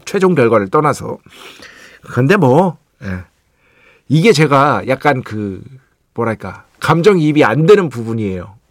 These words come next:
어. 저도 예전에 이랬거든요. 예전에 우리나라 야구든 축구든 되게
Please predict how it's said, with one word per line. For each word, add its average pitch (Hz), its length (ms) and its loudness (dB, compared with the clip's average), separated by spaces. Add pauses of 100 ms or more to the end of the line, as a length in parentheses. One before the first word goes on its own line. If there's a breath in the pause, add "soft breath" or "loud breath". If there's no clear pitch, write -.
(260)
어. - 180 -18 (1080 soft breath)
저도 170 220 4
예전에 160 280 6
이랬거든요. 123 640 -2 (160)
예전에 117 460 -10 (920)
우리나라 147 480 2
야구든 131 480 0
축구든 127 640 -4 (160)
되게 139 160 0